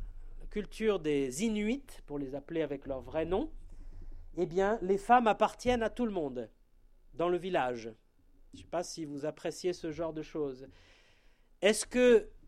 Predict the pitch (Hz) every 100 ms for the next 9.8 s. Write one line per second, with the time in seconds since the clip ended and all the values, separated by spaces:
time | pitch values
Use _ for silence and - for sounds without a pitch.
0 | - - - - - - 214 202 - 214
1 | 202 208 208 220 233 196 185 190 185 214
2 | 196 190 - 226 233 190 - 196 202 -
3 | 240 233 220 233 240 185 180 226 214 233
4 | 208 190 220 208 202 208 202 196 202 240
5 | 226 190 185 - 202 202 190 190 208 196
6 | 185 202 202 220 214 - - - - 156
7 | 190 190 170 208 208 196 - 214 208 -
8 | 226 202 180 196 196 185 190 185 - 208
9 | 240 - - - - 143 147 113